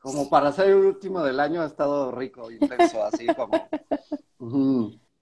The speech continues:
Speaker 1: Ujú. Gracias por todos sus comentarios, están bien lindos. Ujú.
Speaker 2: Gracias.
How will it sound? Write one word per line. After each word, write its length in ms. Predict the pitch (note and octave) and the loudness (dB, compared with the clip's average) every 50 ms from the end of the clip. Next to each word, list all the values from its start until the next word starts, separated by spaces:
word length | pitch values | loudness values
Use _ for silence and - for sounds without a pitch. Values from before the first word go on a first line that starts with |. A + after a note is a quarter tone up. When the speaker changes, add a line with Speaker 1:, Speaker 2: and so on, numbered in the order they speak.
| _ _ _ _ _ _ _ _ _ _ _ | _ _ _ _ _ _ _ _ _ _ _
Speaker 1:
Ujú. 360 | - A2+ B2 C#3 C3+ C3 B2 | -16 -8 -6 -4 -2 -2 -2
Gracias 760 | G#2 A#2+ B2+ C3+ - _ _ _ _ - A#2 A#2 B2+ A2+ G#2 - | 2 4 4 4 4 _ _ _ _ -8 -2 2 2 2 2 2
por 180 | - - F#2+ - | -4 -10 -10 -2
todos 220 | - B2+ B2+ A#2+ | 0 0 0 0
sus 140 | - B2 - | -2 -10 -12
comentarios, 520 | - - G2 G2 F#2 - A2+ G#2+ G#2 G2+ G2 | -10 -10 -8 -8 -4 0 0 2 2 0 -2
están 220 | - - A#2 A2 | -4 -4 -2 0
bien 180 | A2+ A2 A2 A2 | 0 0 0 0
lindos. 480 | G#2+ A2 G#2+ G2 F2+ - - - _ _ _ _ _ _ _ _ _ | -2 -4 -4 -6 -10 -12 -16 -20 _ _ _ _ _ _ _ _ _
Ujú. 440 | A#2 G2+ C3 C3 B2 A#2 G#2 F#2+ F#2+ - - | -8 -2 0 2 2 2 2 0 -4 -8 -10
Speaker 2:
Gracias. 1300 | - - - - - - _ _ _ _ _ _ _ _ _ _ _ - - F3 E3 E3 - - - | -8 -8 -6 -8 -10 -12 _ _ _ _ _ _ _ _ _ _ _ -20 -16 -14 -14 -14 -14 -16 -20